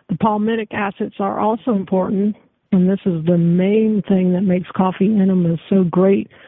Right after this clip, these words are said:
Um, it increases the production of glutathione, and glutathione is a master antioxidant and a detoxifier. So the glutathione is produced by the liver, and it binds to the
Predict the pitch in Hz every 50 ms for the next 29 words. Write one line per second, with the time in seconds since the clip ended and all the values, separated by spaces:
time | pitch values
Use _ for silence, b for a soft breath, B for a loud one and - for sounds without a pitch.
0 | B B B B B B B - 190 180 190 190 202 208 214 202 202 214 196 196
1 | 202 - - 247 247 247 - - 247 220 185 175 202 196 - 202 190 170 208 220
2 | 220 - - - 208 214 208 180 160 156 151 196 214 208 190 175 - - 190 190
3 | 196 190 190 175 - - - 185 190 190 202 190 175 175 - 220 226 220 208 175
4 | - 196 196 190 190 190 185 208 196 180 151 - 175 170 175 170 170 170 175 180
5 | 180 175 - _ - 208 196 190 - 190 185 180 175 170 170 170 190 185 - -
6 | - 202 208 208 214 240 - 202 180 170 165 156 - - 180 170 - 196 185 185
7 | - - - 220 - - 220 220 233 247 254 254 _ _ _ _ _ _ _ _
8 | _ _ _ _ _ _ _ _ - B B B B B B B - 202 196 180
9 | 180 147 202 240 240 226 220 - 226 214 202 208 214 214 202 202 208 202 190 -
10 | 202 196 190 185 175 - - - 190 180 214 220 208 - _ - - 208 196 190
11 | 160 190 180 185 190 202 190 185 208 208 208 196 - b b b b b b b
12 | 190 190 196 196 170 143 - 196 190 196 208 208 202 185 - _ - 214 196 175
13 | 180 196 190 190 185 160 - -